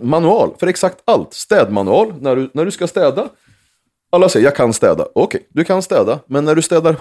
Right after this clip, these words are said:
här, då städar du så här. Du börjar i hörnet, du har den här rörelsen,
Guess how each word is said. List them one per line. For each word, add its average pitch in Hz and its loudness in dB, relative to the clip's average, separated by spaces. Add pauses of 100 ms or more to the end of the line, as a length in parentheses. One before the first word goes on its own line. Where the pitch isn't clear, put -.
(140)
här, 185 2 (140)
då 143 -6
städar 107 0
du 98 0
så - -8
här. 107 0 (320)
Du 123 -4
börjar 143 4
i 160 2
hörnet, 196 0 (160)
du 127 0
har 123 4
den 110 2
här 170 2
rörelsen, 185 2